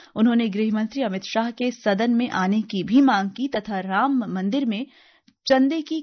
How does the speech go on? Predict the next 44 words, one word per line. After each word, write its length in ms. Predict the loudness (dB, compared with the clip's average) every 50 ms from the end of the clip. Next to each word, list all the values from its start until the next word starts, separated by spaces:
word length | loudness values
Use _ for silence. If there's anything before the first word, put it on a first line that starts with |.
| -4 -4
कथित 280 | -4 -4 -2 -4 -6 -6
चोरी 320 | -4 -4 -2 -2 -2 -4
को 140 | -4 -4 -4
लेकर 360 | -4 -4 -6 -6 -4 -2 0
नारा 300 | 0 0 0 -2 -4 -6
लगाए। 340 | -6 -6 -4 -4 -4 -4 -6 _ _ _ _ _ _ _ _ -20 -20 -20 _ 0 2
उपसभापति 760 | 2 2 2 2 0 2 2 0 0 -2 -2 -4 -2 -4 -4
हरिवंश 460 | -2 -2 -2 0 -2 -2 -2 -4 -6 -4 -4
ने 120 | -4 -4 -4
श्री 220 | -4 -4 -6 -6
खड़गे 360 | -4 -4 -4 -4 -2 -2 -4
को 160 | -4 -2 -4 -2
बोलने 320 | -2 -2 0 0 -2 -2
की 120 | -2 -2
अनुमति 420 | -2 0 0 0 0 0 2 0 0
दी, 160 | 0 0 0
लेकिन 300 | 0 -2 -2 -2 0 2
उन्हें 220 | 4 4 4 2
सदन 380 | 0 0 0 0 2 2 2 2
में 160 | 2 0 0
चल 160 | -2 -4 -6
रहे 240 | -4 -4 -6 -6 -6
कार्य 320 | -6 -4 -2 -2 -2 -2 -2
यानी 320 | -2 -2 -2 -2 -2 -2
विधेयक 460 | -2 -2 -2 -2 -2 -2 -2 -2 -2 -4
पर 140 | -6 -4 -4
ही 220 | -2 0 2 2 2
अपनी 260 | 2 0 0 -2 -2
बात 260 | -2 -4 -6 -4 -6
रखने 240 | -6 -4 -2 -2 -2
को 120 | -2 -4
कहा। 280 | -4 -4 -4 -4 -6 -8 _ -20 -20 -20 -20 -10 -4 0
श्री 100 | 0 2
खड़गे 300 | 4 4 2 2 0 -2
ने 160 | -2 -2 -2
राम 360 | 2 2 2 4 4 2 2
मंदिर 280 | 2 2 0 -2 -2 -2
मुद्दे 280 | -2 -4 -2 -4 -4
पर 160 | -4 -6 -8 -6
बोलने 320 | -6 -4 -4 -4 -4 -4
का 120 | -4 -6
प्रयास 420 | -8 -8 -6 0 0 0 0 0 -2
किया, 200 | -4 -4 -2 -2
लेकिन 300 | -2 -4 -4 -4 -6